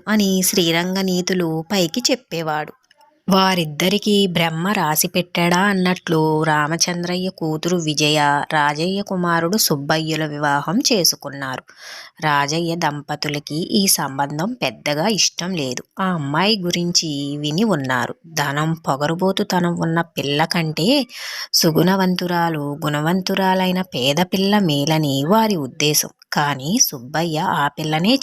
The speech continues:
చేసుకుంటానని పట్టుపట్టి చేసుకున్నాడు. సుబ్బయ్య విజయలకు మొదటి రాత్రి ఏర్పాటు చేశారు. సుబ్బయ్య విజయతో, "నిన్ను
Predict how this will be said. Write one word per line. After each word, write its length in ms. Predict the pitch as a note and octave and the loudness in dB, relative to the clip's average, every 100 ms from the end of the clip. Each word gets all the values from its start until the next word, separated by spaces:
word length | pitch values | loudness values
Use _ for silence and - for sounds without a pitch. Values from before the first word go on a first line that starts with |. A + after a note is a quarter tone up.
| - | 0
చేసుకుంటానని 880 | C#3 C#3 - D#3+ D#3 D#3+ D#3+ D3+ C#3 - | -2 -4 -4 -6 -2 -2 -2 -4 -6 -4
పట్టుపట్టి 640 | F3+ - D3+ D3 D#3 - C#4 | -6 -4 -6 -4 -4 -2 0
చేసుకున్నాడు. 720 | D#3 C#3 - A#2 B2 A#2+ C#3 - _ - - - - - | 2 2 -2 -6 -10 -8 -8 -12 _ -20 -16 -14 -14 -4
సుబ్బయ్య 640 | - D#3 D3 E3 E3+ G#3 A#3 | -2 0 0 0 2 0 2
విజయలకు 720 | E3 D3+ F3 F3+ G3 - E3 | 0 2 2 2 0 -2 -2
మొదటి 420 | D#3 B2+ C#3+ E3+ | 0 0 0 2
రాత్రి 380 | D#3+ D3+ - A3 | 2 2 2 2
ఏర్పాటు 600 | B3+ G#3+ - D3+ C#3 B2+ - | 4 2 0 -2 -2 -4 -2
చేశారు. 500 | C3+ C3+ C#3 B2 A2+ _ | 0 2 2 -2 -4 _
సుబ్బయ్య 720 | - C#3+ B2 C#3+ D#3+ D#3 C#3 F3 | -8 -6 -4 0 2 2 2 2
విజయతో, 600 | A3 D3 D3+ E3 C#3+ F#3+ | 2 2 2 2 4 4
"నిన్ను 320 | C4 G3 D#3 | 4 2 0